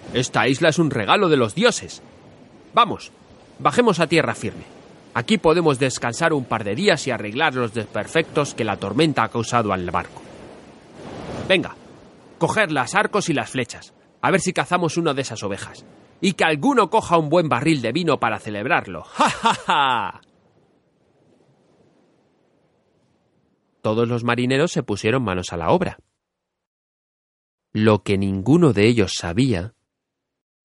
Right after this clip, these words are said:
era que la isla no era una isla cualquiera. Era la isla de los cíclopes,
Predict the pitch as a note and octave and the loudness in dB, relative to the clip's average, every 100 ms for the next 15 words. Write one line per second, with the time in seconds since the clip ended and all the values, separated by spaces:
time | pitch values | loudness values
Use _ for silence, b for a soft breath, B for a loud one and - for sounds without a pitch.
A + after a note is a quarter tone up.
0 | _ - B2 F2 - D3+ F2 C3+ - - | _ -4 -2 -2 0 0 2 0 -2 -6
1 | F2 A#2+ _ _ _ _ _ _ _ _ | -8 -8 _ _ _ _ _ _ _ _
2 | - G2+ G2+ G2+ F#2+ D#3+ C#3+ F#2 F2+ F2+ | -8 -2 2 4 4 2 0 0 0 -2
3 | F2+ E2 E2 E2 - E2 - - _ _ | -4 -6 -6 -6 -2 -2 -4 -16 _ _
4 | _ _ _ _ _ _ _ _ _ _ | _ _ _ _ _ _ _ _ _ _
5 | _ _ G2+ G#2+ A#2 G#2 F2 G#2 B2 - | _ _ -4 0 0 0 -2 -2 -4 -6
6 | G#2+ F#2+ F2 - - F3+ F#3 B2+ G2 E2+ | -8 -8 -10 -14 0 2 4 2 0 -4
7 | - - | -12 -20